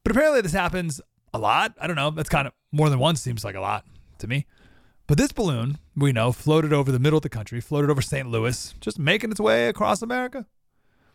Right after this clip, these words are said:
The Pentagon ordered that no encrypted communications be conducted underneath the path of the balloon. Ooh. Then on Saturday,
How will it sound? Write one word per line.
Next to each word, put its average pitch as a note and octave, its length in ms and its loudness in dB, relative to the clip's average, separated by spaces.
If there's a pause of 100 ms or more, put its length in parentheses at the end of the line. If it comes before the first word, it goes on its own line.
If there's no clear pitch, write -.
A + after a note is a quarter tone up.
(380)
The B2+ 60 0
Pentagon E3+ 360 4
ordered D3 360 4
that C3+ 180 -2
no D3+ 300 4
encrypted D3+ 680 -2
communications C3 800 0
be A2 160 -2
conducted B2+ 500 0
underneath A2+ 320 -2
the - 60 -6
path A2+ 420 -4 (600)
of G#2 160 0
the A2 100 2
balloon. B2 420 6
Ooh. A#2 420 0 (1040)
Then D3+ 200 4
on D3+ 120 2
Saturday, D3+ 720 0